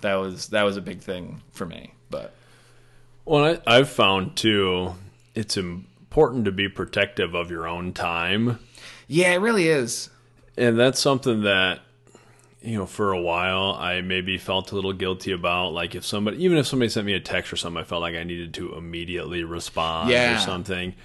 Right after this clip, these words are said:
Speaker 2: Where then I kinda convinced myself that time is, like,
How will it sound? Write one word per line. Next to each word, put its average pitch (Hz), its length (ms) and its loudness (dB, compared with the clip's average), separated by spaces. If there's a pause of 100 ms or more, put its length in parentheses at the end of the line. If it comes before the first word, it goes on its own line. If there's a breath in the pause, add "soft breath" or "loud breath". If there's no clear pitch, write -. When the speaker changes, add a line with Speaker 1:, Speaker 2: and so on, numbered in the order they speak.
(400 loud breath)
Speaker 2:
Where 110 220 4
then 135 180 2
I 143 140 4
kinda 123 320 2
convinced 98 520 -2
myself 92 580 0
that 90 400 -2 (500 soft breath)
time 160 540 2
is, 123 200 2
like, 107 440 0